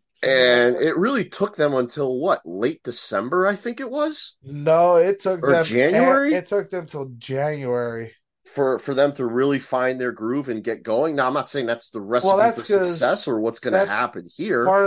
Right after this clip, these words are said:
Speaker 1: of, part of the issue was Captain Caliparm, uh, was, kept getting hurt.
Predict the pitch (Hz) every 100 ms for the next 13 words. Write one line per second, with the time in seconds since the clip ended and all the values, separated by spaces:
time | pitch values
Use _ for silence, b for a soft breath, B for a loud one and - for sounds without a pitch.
0 | 180 131 185 185 165 165 160 151 147 139
1 | - 165 165 160 151 147 160 165 135 143
2 | 135 131 131 127 - _ - 131 123 120
3 | 117 _ _ _ 139 131 120 - _ -
4 | 165 131 156 147 120 147 151 135